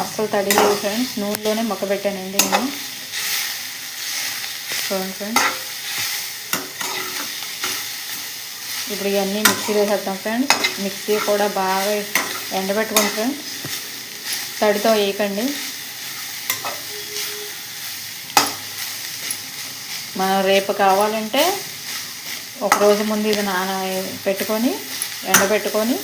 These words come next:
ఎండబెట్టుకోని అంటే ఎండలో అవసరం లేదు ఫ్రెండ్స్, మామూలు ఫ్యాన్ కిందైనా మనం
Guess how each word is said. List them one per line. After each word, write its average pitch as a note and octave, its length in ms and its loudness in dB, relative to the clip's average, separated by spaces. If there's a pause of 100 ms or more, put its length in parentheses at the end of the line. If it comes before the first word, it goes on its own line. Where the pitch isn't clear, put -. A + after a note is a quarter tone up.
(600)
ఎండబెట్టుకోని A3 640 2
అంటే A#3+ 160 4 (140)
ఎండలో G#3 260 4
అవసరం A3+ 260 4
లేదు A#3 160 2
ఫ్రెండ్స్, B3+ 300 4 (100)
మామూలు G3 300 2
ఫ్యాన్ F3+ 200 4 (100)
కిందైనా A3 400 4
మనం G#3 140 2